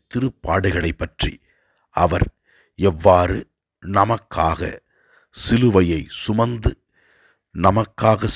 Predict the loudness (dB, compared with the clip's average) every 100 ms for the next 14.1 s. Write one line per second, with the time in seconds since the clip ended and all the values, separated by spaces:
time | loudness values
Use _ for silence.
0 | -2 0 2 2 2 -2 -6 _ -4 -2
1 | -2 -4 -4 -2 -2 -6 _ _ _ _
2 | _ -4 0 0 0 -4 -8 -4 -4 -4
3 | _ _ -4 -2 -4 -6 -4 0 2 2
4 | 0 -2 -2 -2 -4 -8 -6 -8 -10 _
5 | _ _ -20 _ -10 -2 0 0 0 0
6 | -2 -4 _ -4 0 2 2 -2 -4 -4
7 | -2 0 -2 -4 _ _ _ _ _ -2
8 | 2 2 2 0 -2 0 0 0 0 -4
9 | _ _ _ _ _ -2 0 -2 -12 _
10 | _ _ -6 0 0 0 0 2 2 0
11 | _ -4 -2 -4 -4 2 2 2 -6 _
12 | -10 -8 -8 -8 -8 _ -6 -6 -2 0
13 | 0 0 -2 -2 -4 -6 -4 0 -2 -4
14 | -10